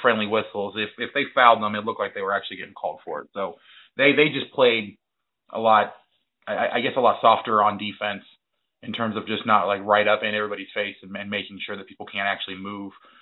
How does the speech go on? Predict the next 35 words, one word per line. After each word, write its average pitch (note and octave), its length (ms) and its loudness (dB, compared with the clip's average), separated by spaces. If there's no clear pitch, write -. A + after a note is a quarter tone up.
Um, - 200 -8
they A#2+ 100 4
actually A2+ 380 2
played G#2 220 -6
some G2+ 140 -12
legitimate G2 400 -8
defense - 420 -14
in G#2 140 -10
those F#2+ 200 -10
first G2 220 -12
two G2 100 -10
games. F#2+ 320 -10
So, F#2 180 -2
yeah, B2 140 0
it, C3+ 180 4
it D#3 40 2
was D#3 180 2
definitely C#3 320 4
a A#2+ 40 2
different A#2 300 0
look G#2+ 180 -4
from G2+ 180 -8
them. F#2+ 260 -8
So, - 120 -18
all F3+ 60 8
right, F3+ 200 12
well, D#3+ 280 8
let's, F3+ 300 8
let's G#3 200 6
go A3+ 80 6
ahead A3 120 4
and G3+ 100 6
move, F#3+ 260 2
uh, F3+ 40 8
on. D#3+ 800 6